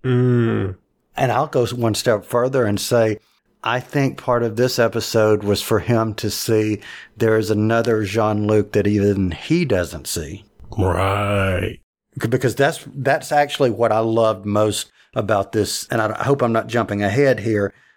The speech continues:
Speaker 2: but was
Speaker 3: Huh.
Speaker 2: the revelation, kinda like the personal revelation that, I was fixing to say Gaius, that his f-, father psychiatrist revealed to him was this change in perception.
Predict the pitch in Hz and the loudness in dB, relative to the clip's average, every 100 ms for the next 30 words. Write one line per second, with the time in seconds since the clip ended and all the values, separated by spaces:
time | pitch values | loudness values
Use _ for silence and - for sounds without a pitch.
0 | - 110 117 113 120 117 117 110 117 113 | -12 -2 -2 0 -2 0 -2 2 2 4
1 | 107 98 - _ _ _ - 127 135 123 | 2 -2 -6 _ _ _ 0 2 2 2
2 | 113 123 131 135 - 135 120 107 104 - | 4 4 2 2 2 2 2 0 -4 -8
3 | _ _ _ - 131 123 117 110 - - | _ _ _ -8 -4 0 2 0 -2 -8
4 | - 143 147 135 113 110 107 107 101 104 | -2 -2 0 0 2 2 0 2 2 2
5 | 101 107 98 98 90 - - 104 101 101 | 0 0 2 0 -4 -6 0 4 2 0
6 | - _ _ - 101 117 104 104 107 98 | -10 _ _ -6 -4 -2 -2 -2 0 0
7 | 92 101 98 90 - - - 117 113 110 | 0 0 0 -2 -6 -14 -12 -2 0 0
8 | 110 107 - - - _ - - - - | 0 0 -2 -12 -20 _ -16 -16 -8 0
9 | 127 120 110 117 110 - 113 107 104 - | 0 0 -2 0 -2 -2 0 0 -2 0
10 | 101 95 - _ _ _ _ 131 117 98 | 0 -2 -8 _ _ _ _ 0 0 2
11 | 135 170 147 104 101 98 101 98 98 95 | 2 4 4 2 -2 0 0 0 -2 -8
12 | - - 107 113 - 120 113 - - - | -14 -6 0 0 0 0 0 -2 -6 -2
13 | 135 131 123 113 120 107 - 98 - 120 | 2 2 2 2 0 -2 -6 -4 -2 -2
14 | 107 - 78 80 | -2 -8 -8 -12